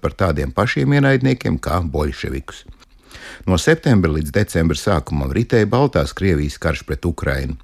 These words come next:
Ukrainai tas, diemžēl, beidzās ar katastrofu. Armijā uzliesmoja tīfa epidēmija, kas izretināja tās rindas, un armija faktiski beidza pastāvēt. Daļa nonāca slimnīcās, daļa uzsāka partizāņu karu. Ar baltajiem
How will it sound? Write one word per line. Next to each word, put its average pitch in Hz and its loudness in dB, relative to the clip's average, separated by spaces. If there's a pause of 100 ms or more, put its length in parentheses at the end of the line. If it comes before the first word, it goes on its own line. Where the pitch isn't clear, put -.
(160)
Ukrainai 135 4
tas, 127 2
diemžēl, 131 4
beidzās 78 0
ar 87 -2
katastrofu. - -6 (440)
Armijā 120 6
uzliesmoja 78 0
tīfa 131 2
epidēmija, 117 4
kas - -4
izretināja 98 0
tās 71 -4
rindas, 95 0 (320)
un 107 2
armija 143 4
faktiski 92 -2
beidza 73 2
pastāvēt. 65 -8 (440)
Daļa 143 6
nonāca 98 4
slimnīcās, 127 2
daļa 104 4
uzsāka - -2
partizāņu 69 -2
karu. 73 -4 (480)
Ar 73 0
baltajiem 104 4